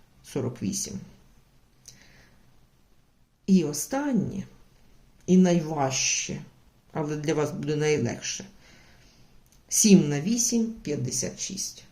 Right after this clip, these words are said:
Треба запам'ятати, тому що дорослі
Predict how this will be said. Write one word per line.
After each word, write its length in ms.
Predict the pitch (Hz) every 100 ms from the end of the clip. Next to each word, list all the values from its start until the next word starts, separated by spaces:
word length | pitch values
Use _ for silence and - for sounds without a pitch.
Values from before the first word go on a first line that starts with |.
| - _ _ _ _ _ _ _ _ _ _ _ _
Треба 380 | - 285 277 262
запам'ятати, 800 | 247 254 247 247 233 156 131 -
тому 260 | - 220 208
що 340 | - 202 196 - -
дорослі 880 | 165 180 202 226 220 - 196 208 196